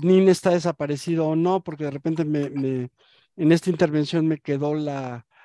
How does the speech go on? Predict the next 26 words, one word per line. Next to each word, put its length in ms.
la 200
visión 380
de 120
que, 120
bueno, 240
se 140
le 80
da 140
por 200
muerto, 500
pero, 360
eh, 160
me 240
parece 300
que 80
está 160
desaparecido, 760
¿no? 180
En 140
el 100
caso 380
de 440
Jaime, 600
eh, 180
Pastor, 580
eh, 460